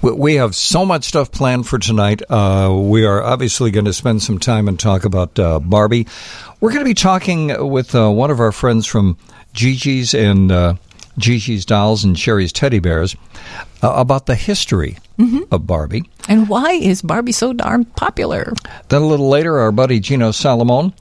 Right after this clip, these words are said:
Speaker 1: is gonna join us. Uh, he's the entertainment reporter for Fox eight in Milwaukee and the Dish Network. Talk about, uh, Barbie, Oppenheimer, and about Tony Bennett.
Speaker 2: Mm-hmm.
Speaker 1: Uh, th-, such sad news. It, obviously not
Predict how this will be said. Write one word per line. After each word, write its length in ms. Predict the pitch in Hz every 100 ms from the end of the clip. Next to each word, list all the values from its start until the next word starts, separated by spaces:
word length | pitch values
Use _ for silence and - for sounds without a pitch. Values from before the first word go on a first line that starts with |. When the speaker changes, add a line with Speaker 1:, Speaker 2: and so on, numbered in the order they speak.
| - -
Speaker 1:
is 200 | 95 87
gonna 180 | - 104
join 280 | 90 107 104
us. 200 | 139 -
Uh, 160 | 92 85
he's 260 | 87 95 90
the 140 | 90
entertainment 540 | 98 92 113 107 101 92
reporter 440 | 92 - 104 117
for 200 | - 69
Fox 380 | - 90 82 -
eight 120 | 92
in 80 | 98
Milwaukee 480 | 95 87 92 92 120
and 100 | 90
the 60 |
Dish 300 | 82 95 -
Network. 400 | 107 78 107 -
Talk 240 | 95 82 90
about, 320 | 85 80 -
uh, 140 | 80
Barbie, 540 | 73 95 101 113 117 113
Oppenheimer, 640 | 98 107 101 98 101 101 - - - - - -
and 380 | 170 170 165 160
about 500 | - 123 107 107 - - - - -
Tony 300 | - 117 117
Bennett. 400 | 104 67 - - -
Speaker 2:
Mm-hmm. 400 | 208 156 170 202 -
Speaker 1:
Uh, 400 | - 85 87 82 98
th-, 140 | 107 - - -
such 380 | - - - -
sad 360 | - 104 98
news. 360 | 90 85 65 -
It, 140 | 101 107 - - - - -
obviously 540 | 117 131 120 - 120
not 440 | 101 104 107 107